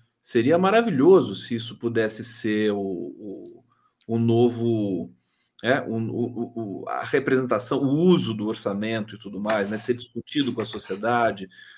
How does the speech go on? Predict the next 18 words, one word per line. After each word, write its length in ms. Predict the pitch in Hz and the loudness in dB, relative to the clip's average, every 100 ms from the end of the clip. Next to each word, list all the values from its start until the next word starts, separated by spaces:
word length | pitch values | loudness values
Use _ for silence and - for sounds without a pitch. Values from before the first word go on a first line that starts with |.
| - | 0
né? 160 | 127 | 2
Em 80 | 127 | 2
forma 320 | - 110 117 | 0 -2 0
de 80 | 113 | -2
comitês 760 | - 117 107 - 113 120 117 110 | -4 -4 -4 -2 4 6 6 2
e 60 | |
tudo 220 | 101 110 104 | -10 -10 -6
mais. 280 | 110 117 117 - _ _ | -2 -2 -4 -16 _ _
Isso 200 | 117 120 | -6 2
é 40 | 175 | 2
a 80 | 202 | 2
cara 480 | - 135 135 170 | 6 8 8 6
do 140 | 185 208 | 2 0
Partido 280 | 185 - 139 | -2 -2 -6
dos 80 | |
Trabalhadores, 720 | 131 117 110 101 101 120 147 101 | -2 0 2 0 0 -2 -2 -10
histórico, 760 | - - 98 123 131 - 95 | -12 -4 0 0 -2 -6 -12
né? 200 | 107 | -10